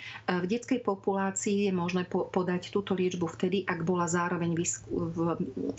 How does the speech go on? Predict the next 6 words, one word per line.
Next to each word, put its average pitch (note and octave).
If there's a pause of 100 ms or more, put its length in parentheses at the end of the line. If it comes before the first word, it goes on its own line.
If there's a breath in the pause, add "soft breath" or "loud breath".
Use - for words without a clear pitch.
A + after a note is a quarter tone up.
(140)
už F3+
vyskúšaná F3+ (400 loud breath)
aj, E3+
e, E3+ (840)
U G3
V F3